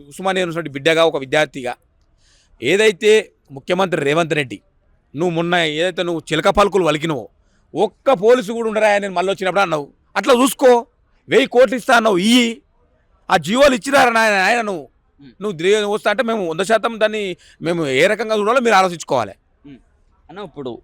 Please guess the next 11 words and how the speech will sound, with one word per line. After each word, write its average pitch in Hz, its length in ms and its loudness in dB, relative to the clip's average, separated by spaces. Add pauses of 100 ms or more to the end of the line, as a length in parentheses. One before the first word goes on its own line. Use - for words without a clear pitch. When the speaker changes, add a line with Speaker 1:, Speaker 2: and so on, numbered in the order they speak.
Speaker 2:
మెయిన్గా 185 380 0
సీఎం 170 300 -4
రేవంత్ 165 280 -2
రెడ్డి 151 200 -6
గారు 170 280 -6 (340)
ఈ 156 260 -2
నిన్నటితో 165 640 -2
టూ 151 160 -6
ఇయర్స్ 160 180 -4
కంప్లీట్ 143 320 -4
అయిపోతుంది. 131 580 -2